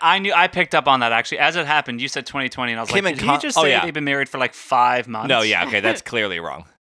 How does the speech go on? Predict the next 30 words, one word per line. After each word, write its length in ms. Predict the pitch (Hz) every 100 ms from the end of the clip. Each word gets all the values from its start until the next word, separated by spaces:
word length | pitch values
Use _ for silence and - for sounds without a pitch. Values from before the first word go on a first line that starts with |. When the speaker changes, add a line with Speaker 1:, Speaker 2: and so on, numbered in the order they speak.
| _ _ _ _ _ _
Speaker 3:
Yeah, 240 | 220 240 - -
which, 320 | 262 - -
you 100 | 349
know, 120 | 208
that's 240 | 175 240 -
fine. 180 | 339 -
Speaker 2:
Yep. 160 | 139 - _ -
Speaker 3:
Um, 540 | 233 226 226 220 220 - _ _ _ -
and 120 | 254 254
yes, 220 | 202 202
they 180 | 226 220
are 400 | 208 202 202 202
getting 320 | 185 190 196
divorced. 420 | 180 165 156 214
Like, 140 | 190 185
those 200 | 175 170
rumors 460 | 180 170 165 170
are 320 | 165 156 156 -
true 240 | - 202
or 120 | 180 175
whatever. 400 | 156 156 160 196
Apparently 520 | 196 226 202 185 202
Kanye, 600 | - 190 190 185 180 175
apparently 280 | 254 247 226
they 80 | 220
have 100 | 196
a 80 |
ranch 380 | 175 170 196 254
in 140 | 226 190
Wyoming, 580 | 180 170 180 233 302